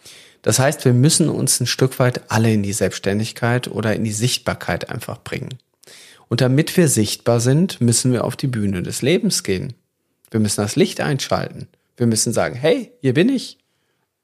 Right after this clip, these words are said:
Guck mal, das kann ich. Das ist meine Dienstleistung.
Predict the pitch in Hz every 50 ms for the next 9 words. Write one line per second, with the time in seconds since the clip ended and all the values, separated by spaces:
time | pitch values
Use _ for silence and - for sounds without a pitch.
0 | _ _ _ _ _ - - 233 233 - 240 175 123 98 - - _ _ _ _
1 | _ _ _ _ _ _ - 131 147 - - - 202 233 214 151 - - - -
2 | _ _ _ _ _ _ _ _ _ _ _ _ _ _ _ - 151 175 - 185
3 | 170 - - 151 160 165 160 147 151 175 214 247 - - - 156 135 120 110 -
4 | - - 92 - -